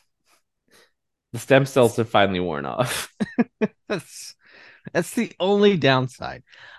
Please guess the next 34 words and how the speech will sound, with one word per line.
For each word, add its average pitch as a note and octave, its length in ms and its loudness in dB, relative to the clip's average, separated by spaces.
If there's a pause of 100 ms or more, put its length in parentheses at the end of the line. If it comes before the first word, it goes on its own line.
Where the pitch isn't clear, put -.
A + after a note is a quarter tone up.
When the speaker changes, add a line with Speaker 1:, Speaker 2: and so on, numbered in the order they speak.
Speaker 2:
I G3 100 4
could A#3+ 280 0
not A3 200 4
believe G3 520 2
they D3 100 2
were C#3+ 100 2
putting E3 340 -2
him D#3+ 200 0
in C#3+ 220 -2
the C#3 100 0
ring C3 400 -2 (440)
on, B2 680 -4
uh, A2+ 200 -4
SmackDown B2 600 -2
last E2 240 -8
week. D#2+ 200 -14 (1700)
Speaker 1:
Or B2 100 6
Speaker 2:
Uh, F#2 140 -4
Speaker 1:
Raw, F3 240 6
too. - 420 0 (880)
Speaker 2:
Yeah, B2 380 0
or D3+ 140 -2
maybe E3+ 320 2
it F#3 40 2
was, F3 180 -2 (100)
yeah. A2+ 280 -6 (540)
I D#3+ 120 0
couldn't G3 300 2
believe B2+ 440 0
that, - 160 -6
like, F#2+ 340 -8
a G#2+ 100 -2
week G#2 380 -4 (240)
before G2 720 -6